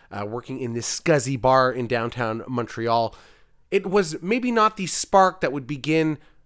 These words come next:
one of the quintessential love stories of our generation. 'Cause you have to understand, as soon as I laid eyes on Julie and the bouncer told me to back off, I was smitten. I was just madly in love.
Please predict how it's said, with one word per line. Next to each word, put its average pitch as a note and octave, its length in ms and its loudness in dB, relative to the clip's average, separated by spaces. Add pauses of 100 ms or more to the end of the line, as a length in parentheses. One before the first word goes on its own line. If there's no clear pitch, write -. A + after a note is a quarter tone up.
one E3 240 2
of D#3 80 2
the C#3+ 120 -8
quintessential F#3 760 -4
love C#3+ 220 2
stories A#2+ 340 0
of A2 100 -6
our A2 120 2
generation. G#2+ 720 -4 (540)
'Cause C3+ 120 -10
you E3 100 -2
have G3+ 160 0
to A3+ 120 -4
understand, D3 760 -2
as B2+ 120 -2
soon A#3 280 -2
as A3+ 120 -2
I G#3+ 140 4
laid D#3+ 260 0
eyes C#3 320 2
on A2 120 -2
Julie G2+ 380 -6 (320)
and B2+ 320 -6
the C3 100 -4
bouncer C#3+ 380 4
told C#3+ 240 0
me C3 120 0
to B2+ 100 -8
back A#2 280 2
off, A#2+ 300 4 (580)
I D#3+ 120 8
was D3 160 0
smitten. - 460 -4 (420)
I C#3+ 120 2
was C#3+ 100 0
just C3+ 140 -6
madly B2 440 0
in G2 160 -4
love. E2 320 -8